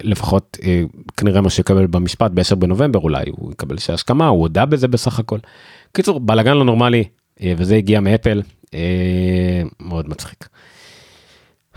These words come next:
מצחיק לנו, לא יודע, הוא, את-, חתול שמר על השמנת, וזה חתול שמן שייכנס לכלא. באסה, באסה, באסה. עוד ידיעה,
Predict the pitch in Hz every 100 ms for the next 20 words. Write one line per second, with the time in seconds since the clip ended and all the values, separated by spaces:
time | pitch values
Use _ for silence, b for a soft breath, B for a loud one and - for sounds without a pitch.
0 | - 117 - 135 135 156 143 98 123 123
1 | 101 82 B B B 101 92 - - -
2 | - - - 90 - 120 107 110 104 104
3 | 101 101 117 98 - 82 87 - - 104
4 | 98 92 92 98 95 - 82 80 78 82
5 | 76 80 - - _ B B B B B
6 | B - - - b b b b _ -
7 | 90 - 78 - - - _ _ _ _
8 | _ _ _ _ _ _ b b b b
9 | b - 190 190 156 120 113 117 180 208
10 | 214 214 214